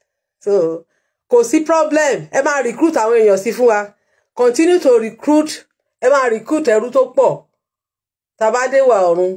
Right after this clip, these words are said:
tí gbogbo wa bá parí iṣẹ́ wa tán, ìgbà ọ̀run ni gbogbo olúkálukú ti máa mọ level ẹ̀. Ẹ lè máa sọ sí pé, "Ẹ, kí ni ti yín, ẹ tán kankan?" Tẹ́ olúkálukú bá dé wà ọ̀run, ẹ,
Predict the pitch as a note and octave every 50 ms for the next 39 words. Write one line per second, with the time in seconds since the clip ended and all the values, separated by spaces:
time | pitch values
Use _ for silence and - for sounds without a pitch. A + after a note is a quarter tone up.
0 | - _ _ _ - A3+ A3+ G#3+ G#3 G#3+ G#3+ A3 A3 A3+ A3+ A#3 A3+ - A#3 G3+
1 | G3 G#3 A3 G#3 G3 - A3 G#3 G#3 G3+ G3+ G3 - A3+ A3+ A#3 A#3 - _ _
2 | _ _ _ _ _ _ - G3+ G3+ F#3 F#3 G#3+ G3+ G3+ G#3 G#3+ A#3 A#3+ A#3 A3+
3 | A3+ A3 G#3 A3 G#3+ A#3+ B3 C4 C4 A#3+ A#3+ A#3 A#3 B3 A#3+ A3+ G#3+ G3+ G#3 G#3+
4 | G#3 G#3 G#3 G#3 A#3 B3 A#3+ A3+ G3 F#3 F3 D#3+ C#3+ - _ _ _ _ _ _
5 | - A#3 C#4 D4 C#4+ C4 C4+ C#4 C#4 C4+ C#4 C#4+ D4 D4+ - A#3+ A#3+ A3+ B3+ B3
6 | B3+ B3 B3 A#3+ A#3+ B3 B3+ B3 B3 - C#4 C4+ C4+ C4+ B3 B3+ C4+ C4 C#4 C#4+
7 | C#4+ C#4 C4 B3+ A3+ G#3+ - D4 D4+ C#4+ C#4+ A3+ A3 - B3+ B3+ B3 B3 B3+ _
8 | _ _ _ _ _ _ _ _ _ _ - C#4 C#4+ C#4+ C#4+ C4+ C#4 C4 B3 A#3+
9 | C4 C#4 C#4 C4+ B3+ C#4+ C#4+ C4+ A3+ F#3+ F3+ E3+ - - G#3+